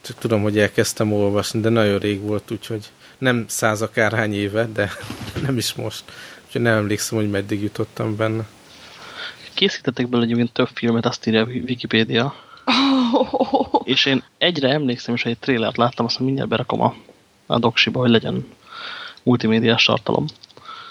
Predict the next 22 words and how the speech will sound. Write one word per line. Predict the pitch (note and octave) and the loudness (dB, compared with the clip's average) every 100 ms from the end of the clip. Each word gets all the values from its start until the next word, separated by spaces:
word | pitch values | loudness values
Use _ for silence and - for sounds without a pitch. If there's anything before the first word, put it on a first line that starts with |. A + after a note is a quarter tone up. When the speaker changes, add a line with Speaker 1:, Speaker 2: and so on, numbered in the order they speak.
| - - - - - _ - - | -18 -18 -18 -18 -20 _ -16 -4
Speaker 2:
De | C3 B2 | 2 4
hogy | C3 B2+ | 4 4
bármelyik | D3 D3 B2 | 2 4 4
eljutott | B2 B2+ B2 A#2+ - | 4 4 2 -2 0
a | A#2+ | 0
készülés, | - B2 - B2+ B2 | 2 2 4 4 4
vagy | A2 B2 | 4 4
elkészülésig, | B2 C3+ - C3 B2+ B2+ | 4 2 2 4 4 4
azt | B2+ B2+ | 2 4
így | |
nehéz | A#2 A2+ G#2+ | 2 2 0
elképzelni. | A2 A#2 A2 G#2 A2+ A2+ A2+ - _ _ - - - | -4 -2 -2 2 4 4 2 -4 _ _ -20 -20 -16
Speaker 1:
Gondolom, | - C3+ C3+ C3+ | -8 -4 -2 -2
nem | B2+ A#2 | -2 -2
élő | G#2+ G#2 | -4 -4
szereplős. | G#2+ - G#2+ G2 - A#2+ A2 - - - | -6 -8 -8 -10 -10 -12 -12 -16 -20 -4
<laughs> | F#3 E3+ C#4 - - - - - - - - - - - - - - - - F#4+ E4+ - D#4 - B4 G#4 - | -2 2 2 2 2 -4 -10 -6 -4 -4 -6 -10 -12 -20 -20 -20 -20 -20 -4 0 0 -2 -2 0 0 -2 -4
Speaker 3:
Él. | - A3+ A#3+ A#3+ C#4 C4+ C4+ - _ E4+ D4 - | 0 2 2 2 2 2 -2 -4 _ -12 -10 -4
Pedig | C4 A3+ G#3+ | -2 0 0
van | G#3 F3 | 0 0
benne | F3 F3 - | -2 -2 -2
él. | F3 E3+ | -2 -2